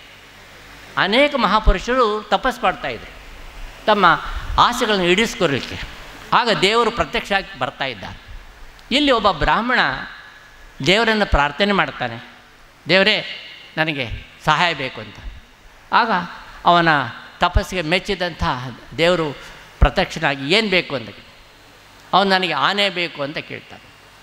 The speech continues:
ಆಗ ದೇವ್ರ ಕೆಲಸ ತಥಾಸ್ತು ಅಂದ್ಬಿಟ್ಟ. ಆದರೆ ಇದು ಅವನಿಗೆ ಕೊಟ್ಟ ದೇವರಿಗೆ ಯೋಚನೆ ಶುರುವಾಗಿದೆ. ಒಬ್ಬ ಬಡ ಬ್ರಾಹ್ಮಣ, ಊಟಕ್ಕೆ ಇಲ್ಲ, ಇನ್ನು ಆನೆಯನ್ನು ತಗೊಂಡು ಏನು ಮಾಡ್ತಾನೆ ಅನ್ನೋದಕ್ಕಂತ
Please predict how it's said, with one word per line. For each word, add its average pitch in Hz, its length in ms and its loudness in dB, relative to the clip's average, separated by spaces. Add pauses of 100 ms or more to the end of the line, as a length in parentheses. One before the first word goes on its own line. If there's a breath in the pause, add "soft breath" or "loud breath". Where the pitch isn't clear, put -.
(1000)
ಆಗ 240 160 6 (1200)
ದೇವ್ರ 254 180 4
ಕೆಲಸ 240 300 0
ತಥಾಸ್ತು 220 540 2
ಅಂದ್ಬಿಟ್ಟ. 151 280 -4 (300)
ಆದರೆ 285 240 0
ಇದು 196 160 -4
ಅವನಿಗೆ 208 340 4
ಕೊಟ್ಟ 190 280 2 (160)
ದೇವರಿಗೆ 220 440 2
ಯೋಚನೆ 175 380 0
ಶುರುವಾಗಿದೆ. 143 360 0
ಒಬ್ಬ 170 140 4
ಬಡ 131 200 2
ಬ್ರಾಹ್ಮಣ, 175 440 0
ಊಟಕ್ಕೆ 190 600 4
ಇಲ್ಲ, 160 140 0 (760 loud breath)
ಇನ್ನು 240 180 8
ಆನೆಯನ್ನು 262 460 6
ತಗೊಂಡು 226 260 2
ಏನು 233 280 -2
ಮಾಡ್ತಾನೆ 147 540 -4
ಅನ್ನೋದಕ್ಕಂತ 135 500 -6